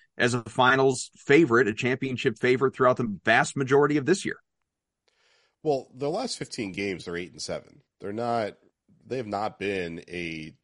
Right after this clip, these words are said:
Speaker 2: legit, or, uh, not legit. They're still a legit contender. They've not been a front runner for months.
Speaker 1: No.
Speaker 2: That's changed. People still use full season numbers with this team. And, like,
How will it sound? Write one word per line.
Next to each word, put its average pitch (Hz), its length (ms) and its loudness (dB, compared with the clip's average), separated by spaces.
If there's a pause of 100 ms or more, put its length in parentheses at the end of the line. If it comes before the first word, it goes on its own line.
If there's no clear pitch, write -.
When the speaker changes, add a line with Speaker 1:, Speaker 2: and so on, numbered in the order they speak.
(300)
Speaker 2:
legit, 92 560 -12
or, 104 180 -14
uh, 95 140 -14
not 58 220 -20
legit. - 280 -20
They're - 100 -20 (120)
still - 200 -10
a 107 40 -6
legit 85 240 -12
contender. - 380 -18 (220)
They've 120 140 -4
not 170 240 -2
been 123 140 -4
a 107 80 -6
front 92 260 -6
runner 80 460 -12
for 90 220 -6
months. 78 180 -12
Speaker 1:
No. - 920 -8
Speaker 2:
That's 95 140 -8
changed. 73 380 -14 (300)
People 165 280 -4
still 135 440 -4
use 98 400 -6
full 104 280 -6
season 95 420 -8
numbers 87 340 -8
with 80 100 -14
this 76 160 -16
team. 76 400 -16 (560)
And, 117 160 -6
like, 104 300 -8